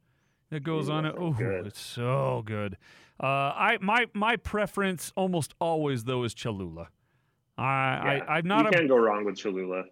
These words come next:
Speaker 1: I don't like, I don't handle really hot spices anyway. Uh, like,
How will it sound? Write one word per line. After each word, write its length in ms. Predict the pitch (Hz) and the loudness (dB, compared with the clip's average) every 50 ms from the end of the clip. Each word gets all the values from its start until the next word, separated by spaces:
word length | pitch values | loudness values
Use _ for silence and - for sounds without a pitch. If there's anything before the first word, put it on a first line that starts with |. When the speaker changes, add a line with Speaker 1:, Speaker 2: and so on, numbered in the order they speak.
| _ _ - | _ _ -4
Speaker 1:
I 80 | 220 247 | -4 -4
don't 340 | 190 190 294 285 254 - | -2 -2 -2 -2 -2 -4
like, 540 | 165 165 160 175 208 208 214 202 - - - - | -6 -4 -2 0 0 0 -2 -4 -10 -14 -4 0
I 120 | 202 247 | 0 0
don't 260 | 220 262 247 226 - 135 | 2 0 0 0 -2 -2
handle 640 | 131 135 147 160 180 208 208 220 226 226 226 - 160 | 0 0 2 2 2 2 2 2 2 0 0 -2 -2
really 500 | 147 139 139 151 170 190 208 220 226 196 | -2 -2 0 0 0 0 0 0 0 0
hot 280 | 160 170 190 208 - - | 0 0 0 0 -2 -2
spices 800 | - - - 214 214 220 170 - 240 240 233 - - - - _ _ _ _ - | -6 -4 -2 0 0 0 -2 -2 -4 -4 -4 -4 -8 -10 -12 _ _ _ _ -4
anyway. 640 | - 180 214 226 226 196 202 208 226 233 226 196 - | -2 0 0 0 0 0 0 0 -2 -2 -4 -6 -4
Uh, 280 | - 165 156 147 139 123 107 139 | -2 0 0 0 -2 -4 -6 -6
like, 240 | 151 151 147 139 | -4 -2 -2 -4